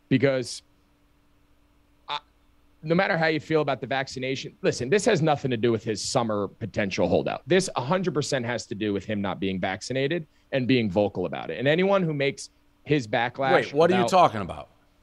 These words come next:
Speaker 1: the backlash that Rodgers has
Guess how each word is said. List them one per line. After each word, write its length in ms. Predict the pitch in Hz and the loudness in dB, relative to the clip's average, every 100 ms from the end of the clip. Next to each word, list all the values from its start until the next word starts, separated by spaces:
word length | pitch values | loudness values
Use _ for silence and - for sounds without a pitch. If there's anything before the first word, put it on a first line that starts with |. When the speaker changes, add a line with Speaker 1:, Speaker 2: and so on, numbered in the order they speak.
| _ _ _ - - - - _ _ _ | _ _ _ -20 -20 -20 -20 _ _ _
Speaker 1:
the 120 | 151 185 | 0 2
backlash 560 | 208 233 208 208 190 | 2 0 -2 -2 -2
that 180 | 180 160 _ _ 160 | -6 -8 _ _ 0
Rodgers 480 | 160 165 156 151 151 | 4 4 2 -2 0
has 200 | 135 | -2